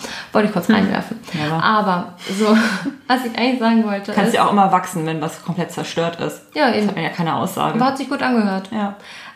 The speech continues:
Speaker 1: Ähm, auf jeden Fall hatte ich, oder hatte ich halt gehört im Radio, dass Deutschland jetzt, ähm, Wasserstoff,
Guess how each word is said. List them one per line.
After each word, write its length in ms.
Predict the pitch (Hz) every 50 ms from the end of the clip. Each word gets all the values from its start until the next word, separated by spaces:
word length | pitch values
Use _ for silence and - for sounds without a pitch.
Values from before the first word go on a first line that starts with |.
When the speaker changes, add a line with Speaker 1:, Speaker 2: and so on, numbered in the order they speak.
| _ - -
Speaker 1:
Ähm, 360 | 226 233 233 233 233 233 233 -
auf 120 | 240 254
jeden 180 | 262 277 285 277
Fall 220 | - 277 269 277
hatte 540 | 269 262 262 262 - 262 262 254 254 254 247 - - - -
ich, 500 | 233 240 247 240 233 - - - - - _ _ -
oder 380 | - 190 196 190 196 190 190
hatte 200 | 196 208 196 - - -
ich 80 | 202 190 180 180 - 180 175
halt 180 | 190 190 -
gehört 380 | - 196 220 277 311 320 320 -
im 80 | 226 226
Radio, 460 | 226 226 233 233 233 247 247 247 254 254 - - - - - - - -
dass 360 | 220 220 233 240 233 - -
Deutschland 600 | 208 208 214 220 220 - 262 254 254 254 240 - -
jetzt, 540 | 190 196 214 247 - - - - - - - - _ _ - - _ _
ähm, 960 | - 226 233 240 240 240 247 247 247 240 240 247 240 247 240 247 247 254 233 226 - - - - - - - -
Wasserstoff, 1000 | 226 240 254 285 247 226 226 - - - 202 196 196 190 190 - - - -